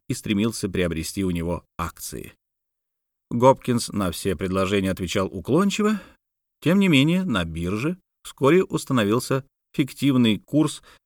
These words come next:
на несуществующие акции, и дело стало принимать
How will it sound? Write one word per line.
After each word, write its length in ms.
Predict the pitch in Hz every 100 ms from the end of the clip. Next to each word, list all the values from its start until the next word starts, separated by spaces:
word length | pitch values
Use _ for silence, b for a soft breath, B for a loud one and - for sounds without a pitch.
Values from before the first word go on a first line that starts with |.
| -
на 220 | 135 117
несуществующие 1400 | 120 135 127 120 - 95 - 87 101 110 104 - 98 92 -
акции, 600 | 92 76 - 60 73 - _ _ _ _
и 80 | 127
дело 260 | 113 113
стало 420 | 113 - 110 139 156
принимать 640 | - 104 90 85 92 -